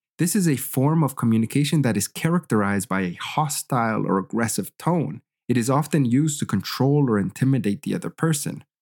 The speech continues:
Aggressive communication can take many forms, including yelling, name-calling, and threats. It is important to remember that there are more effective ways to resolve conflict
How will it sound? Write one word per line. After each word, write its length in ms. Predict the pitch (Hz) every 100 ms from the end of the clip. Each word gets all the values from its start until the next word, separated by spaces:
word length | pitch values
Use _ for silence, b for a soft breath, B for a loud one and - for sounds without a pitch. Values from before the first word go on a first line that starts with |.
| -
Aggressive 520 | 107 120 170 - 190
communication 720 | - 120 107 - 107 101 - 120
can 180 | -
take 300 | 90 110 98
many 460 | - 196 - 107 104
forms, 880 | - - 143 147 107 - - - - b b
including 580 | 107 98 107 104 98 92
yelling, 680 | 92 92 92 107 135 180 180 -
name-calling, 840 | 98 98 98 - 117 120 127 120
and 220 | 110 95 -
threats. 520 | 127 143 - - - _ _ -
It 80 |
is 120 | 135 160
important 440 | 156 196 220 185
to 80 | 151
remember 440 | 127 113 135 139
that 240 | - 104 -
there 240 | 107 -
are 80 | 107
more 440 | 104 110 135 151
effective 640 | 120 - - 131 143 120 101
ways 420 | 98 113 117 113
to 140 | - 101
resolve 540 | 98 90 110 147 165
conflict 600 | - 92 90 - 127 143